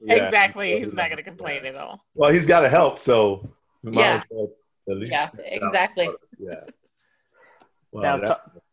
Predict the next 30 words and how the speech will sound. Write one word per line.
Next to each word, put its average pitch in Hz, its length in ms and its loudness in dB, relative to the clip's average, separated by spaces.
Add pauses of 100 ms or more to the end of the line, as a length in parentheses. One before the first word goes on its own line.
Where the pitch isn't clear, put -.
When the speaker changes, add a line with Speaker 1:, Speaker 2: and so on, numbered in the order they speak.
(360)
Speaker 4:
talking 156 300 -2
about, 143 320 -2
uh, 127 380 -6
your, 123 680 -8
uh, 120 240 -10
love 131 300 -8
of 120 140 -12
making 123 320 -16
it, 120 240 -16
you 139 80 -18
know, 117 260 -12 (100)
look 139 240 -10
very 151 240 -4
nice 147 320 -6
to, 123 340 -16
uh, - 20 -18 (160)
you 135 100 -20
know, 117 140 -16
to 117 160 -16
also, 120 420 -14 (100)
you 113 180 -20
know, 120 100 -20
make, 120 180 -20 (160)
let 135 220 -12
people, 123 240 -16
when 123 100 -16
they 120 80 -12
see 135 160 -8
it 131 60 0
online, 131 460 -2